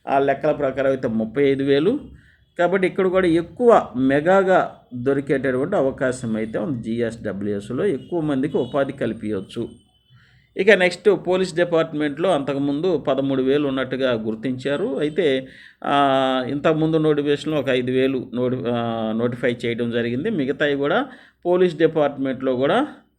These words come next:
వేకెన్సీస్ ఉన్నాయన్నమాట. ఈ మూడు మేజర్గా నిరుద్యోగులకి ఉపాధి కలిగించేటటువంటి, కల్పించేటటువంటి అవకాశం ఉన్నటువంటి డిపార్ట్‌మెంట్లు.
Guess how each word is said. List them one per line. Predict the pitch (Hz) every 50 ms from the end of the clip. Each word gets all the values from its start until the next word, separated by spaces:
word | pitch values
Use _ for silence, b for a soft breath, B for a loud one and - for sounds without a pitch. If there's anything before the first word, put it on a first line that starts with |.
| _ _ _ _ _ _ _ _ _ _ _ _ _ _ _ _ -
వేకెన్సీస్ | 156 143 139 135 139 143 127 127 127 - 139 160 - -
ఉన్నాయన్నమాట. | 180 123 110 110 104 - 92 92 92 92 92 - -
ఈ | - - 147 156 156 151
మూడు | 151 151 151 170 196 202
మేజర్గా | 180 143 120 120 123 135 156 175 170 156 180 180 170 170 165 180 190 175 143 131 135 139 135 B B B B B B B B B -
నిరుద్యోగులకి | 120 131 143 165 180 196 170 151 151 185 180 170 165 160 156 156 160 170
ఉపాధి | 214 156 135 127 - 156 151 151 156 156 160
కలిగించేటటువంటి, | 156 165 156 135 131 127 131 131 123 120 123 127 123 120 110 123 117 110 113 113 110 107 101 101 - 123 117 110 113 - - 117
కల్పించేటటువంటి | 110 113 113 - - 120 113 110 110 113 107 104 - 104 101 101 104 107 104 107 110 165 170 208 208 - -
అవకాశం | 101 110 123 127 131 - 139 139 135 - - 127 117 113
ఉన్నటువంటి | 110 110 110 107 101 101 101 107 95 101 104 - 196
డిపార్ట్‌మెంట్లు. | 220 185 131 - - 104 104 - - - - 82 82 87 - - - 98 101 - 101